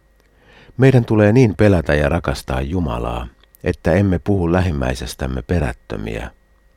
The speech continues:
petä hänen luottamustaan, panettele häntä tai tahraa juoruilla hänen mainettaan, vaan puolustamme häntä, puhumme hänestä hyvää,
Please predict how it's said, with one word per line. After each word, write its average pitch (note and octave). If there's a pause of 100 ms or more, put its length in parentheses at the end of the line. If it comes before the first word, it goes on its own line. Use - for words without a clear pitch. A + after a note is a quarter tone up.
(180)
petä G2
hänen C#2+
luottamustaan, A#1+ (140)
panettele F2+
häntä A#1+ (600)
tai A#2
tahraa F2+
juoruilla C#2
hänen C#2
mainettaan, D2 (640)
vaan E2
puolustamme F2+
häntä, D2 (500)
puhumme G2+
hänestä C#2+
hyvää, A#1+